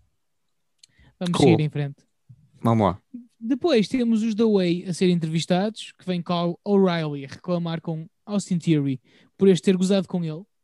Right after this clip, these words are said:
Speaker 1: E fica marcado um combate entre eles com o Johnny a dizer que não o ia ajudar. Depois temos Bronson Reed a ser entrevistado por Wade Barrett, naquela habitual entrevista de babyface do "eu vou recuperar" e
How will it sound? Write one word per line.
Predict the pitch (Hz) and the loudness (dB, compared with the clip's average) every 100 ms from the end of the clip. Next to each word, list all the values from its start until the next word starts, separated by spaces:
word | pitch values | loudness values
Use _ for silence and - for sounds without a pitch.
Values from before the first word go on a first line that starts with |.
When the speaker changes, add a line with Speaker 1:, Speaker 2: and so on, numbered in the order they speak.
| _ _ _ _ _ _ _ _ _ - | _ _ _ _ _ _ _ _ _ -8
Speaker 1:
E | 262 | -6
fica | 285 294 | -4 -4
marcado | 294 226 190 | -4 -2 0
um | 196 | 0
combate | 202 202 196 | 0 0 -2
entre | 208 202 | -2 -2
eles | 208 202 - | -4 -6 -12
com | _ 202 196 190 | _ -6 -4 -2
o | 190 | 0
Johnny | 196 196 202 214 - _ - | 0 0 -2 -4 -10 _ -4
a | |
dizer | 190 185 185 190 | 0 2 0 0
que | 196 | 2
não | 202 175 | 2 2
o | 156 | -2
ia | 143 | -2
ajudar. | 139 120 135 139 _ _ _ _ _ | -4 -8 -14 -16 _ _ _ _ _
Depois | 269 262 226 160 | -4 0 0 2
temos | 180 170 | 2 2
Bronson | 170 185 180 190 | 4 4 2 2
Reed | 196 180 | 2 2
a | 165 | 2
ser | 180 | 0
entrevistado | 170 170 170 165 180 165 | -2 -2 -4 -2 -2 -2
por | 160 180 175 | -2 -2 0
Wade | 196 196 160 | 2 2 2
Barrett, | 175 180 220 - _ _ _ _ - | -2 -4 -8 -14 _ _ _ _ -4
naquela | 269 233 202 | -2 0 0
habitual | 180 185 170 151 147 147 135 | 0 0 0 0 0 -4 -8
entrevista | 170 160 160 170 165 165 | -8 -6 -4 -4 -4 -4
de | 151 | -4
babyface | 160 160 - 160 156 147 - 151 | -4 -6 -8 -10 -10 -10 -14 -12
do | 147 147 | -6 -4
"eu | 147 | -4
vou | 147 185 | -2 -4
recuperar" | - _ 160 147 151 151 139 - _ 139 117 | -4 _ -14 -10 -6 -6 -8 -14 _ -20 -14
e | 147 143 139 | -10 -8 -8